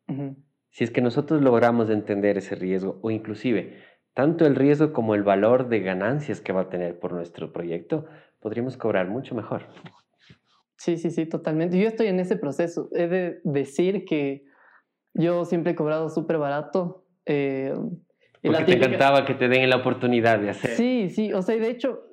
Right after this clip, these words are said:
Speaker 1: me pasa
Speaker 2: <laughs>
Speaker 1: algo muy curioso, y es que yo también hago fotos, entonces hago, mi especialidad es hacer fotos para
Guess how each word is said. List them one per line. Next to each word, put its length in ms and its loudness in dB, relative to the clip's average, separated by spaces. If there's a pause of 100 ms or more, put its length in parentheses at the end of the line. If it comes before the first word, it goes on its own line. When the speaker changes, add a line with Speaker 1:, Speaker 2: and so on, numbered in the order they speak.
(120)
Speaker 1:
me 220 4
pasa 220 0
Speaker 2:
<laughs> 0 -
Speaker 1:
algo 160 2
muy 220 0
curioso, 460 -2
y 100 2
es 140 -4
que 260 -2 (580)
yo 220 0
también 280 0
hago 320 -2
fotos, 360 -4
entonces 540 -4 (120)
hago, 600 -4 (180)
mi 380 0
especialidad 580 -2
es 80 -2
hacer 320 -4
fotos 360 -4
para 500 -6